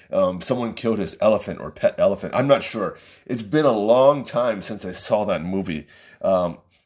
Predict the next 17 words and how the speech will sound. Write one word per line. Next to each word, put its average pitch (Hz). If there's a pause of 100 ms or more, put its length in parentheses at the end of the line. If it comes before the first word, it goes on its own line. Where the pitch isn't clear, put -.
(140)
I 156
don't 226
think 233
the, 113
the 104
movie 135
had 107
much 117
of 104
a 82
plot 113
other 101
than 90
him 101
kicking 101
everyone's 90
ass. 78